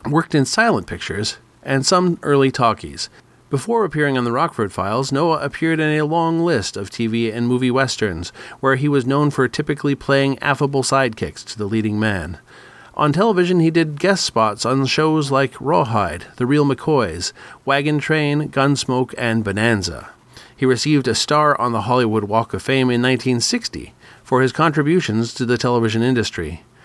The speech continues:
He appeared in films like Red River, Rocket Ship X M, The Story of Will Rogers, The Fastest Gun Alive, and Inherit the Wind. After The Rockford Files, he made appearances on The Love Boat,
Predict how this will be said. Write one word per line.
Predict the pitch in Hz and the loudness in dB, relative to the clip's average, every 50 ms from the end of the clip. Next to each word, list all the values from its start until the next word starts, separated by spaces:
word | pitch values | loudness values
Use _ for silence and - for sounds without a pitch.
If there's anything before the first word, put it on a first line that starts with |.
| - - - - _ | -20 -20 -20 -20 _
He | _ - 151 143 | _ 0 0 0
appeared | 123 - 185 175 156 139 | 2 2 2 2 4 2
in | 131 120 | 0 0
films | - - 233 202 143 135 160 180 - - - - - - _ _ _ _ _ 123 | 0 2 2 2 4 2 2 0 0 -4 -8 -14 -20 -20 _ _ _ _ _ 0
like | 117 113 113 107 - | 0 0 0 0 -2
Red | 104 120 139 151 131 | 0 0 0 2 2
River, | 117 117 110 131 151 175 165 - - - - - - - | 2 2 2 2 2 0 0 -4 -12 -20 -20 -20 -12 -6
Rocket | - 117 139 156 - 127 113 | -2 0 0 0 0 -2 -2
Ship | - - 113 107 - | -2 -2 -4 -4 -4
X | - - 143 - - - | -4 -4 -4 -4 -6 -6
M, | - 160 143 110 107 110 127 147 147 - - - - _ | -4 -2 0 0 2 0 0 -2 -4 -8 -16 -20 -12 _
The | - 123 | -6 -6
Story | - - - 165 160 156 156 | -4 -2 0 2 2 4 2
of | 143 131 127 | 2 2 2
Will | 139 139 139 | 2 2 4
Rogers, | 135 135 131 131 127 127 127 127 127 120 - | 4 4 2 2 2 2 2 2 0 0 -2
The | - 120 | -4 -2
Fastest | 117 131 131 131 123 - 127 117 - - | 0 0 0 0 0 -2 -6 -8 -6 -4
Gun | 131 123 117 | -4 -2 0
Alive, | 117 113 113 113 117 113 113 113 113 | 0 0 2 2 2 2 2 2 0
and | 113 110 107 | -2 -2 -2
Inherit | 110 107 107 - - 160 143 131 117 - | -2 -2 -4 -4 -4 -4 -2 -2 -2 -2
the | 151 | -2
Wind. | 160 180 147 95 76 71 - - - - _ - - _ _ _ _ _ _ - - | 0 0 0 -2 -4 -6 -12 -16 -20 -20 _ -20 -20 _ _ _ _ _ _ -14 -6
After | - 180 202 214 - - 127 | -2 -2 -2 0 0 0 0
The | 110 107 | 0 0
Rockford | 101 101 95 92 - 107 98 - | 0 0 -2 -2 -2 -4 -4 -2
Files, | - 110 117 127 143 147 - - - - - - | -2 -2 -2 -2 -2 -4 -8 -12 -20 -20 -12 -8
he | - 185 | -4 -2
made | 185 185 190 | 0 0 -2
appearances | 190 - 208 202 196 185 175 190 180 175 170 | -2 -2 -2 0 0 0 0 0 -2 -2 -2
on | - 165 160 160 165 170 160 139 | -2 0 0 0 0 -2 -2 -4
The | 143 151 | -4 -2
Love | 156 180 214 233 196 139 | -2 0 0 0 0 0
Boat, | - 107 87 76 - - | -2 -2 -2 -4 -8 -12